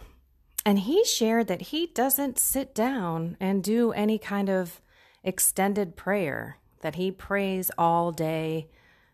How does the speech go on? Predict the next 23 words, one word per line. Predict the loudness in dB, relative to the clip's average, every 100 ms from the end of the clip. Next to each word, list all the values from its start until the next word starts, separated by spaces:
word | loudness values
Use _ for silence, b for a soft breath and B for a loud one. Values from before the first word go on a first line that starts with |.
| b
every | 2 4 2 0
day, | 2 2 2 0 -2 -4
just | -2 2 2 0
speaking | -2 0 -2 -2 -4 -2
and | -4
communicating | -4 -4 -4 -6 -6 -6 -8
to | -4
God. | -2 -2 -4 -12 -16 _ _ _ _ _ _ _ _ _
And | 4 4
I | 4
thought, | 4 4 4 0 -8 _ _ _ _ _ _ _
"Huh, | -2 0 0 B B B _ _
how | -4 -2
does | 2
that | 2 2 0
work?" | -4 -6 -12 -20 _ _ _ -4
I |
mean, | 0 2
I | 4
need | 2 2 0 0
to | 0
sit | 0 -2
down, | -2 -2 -2 -4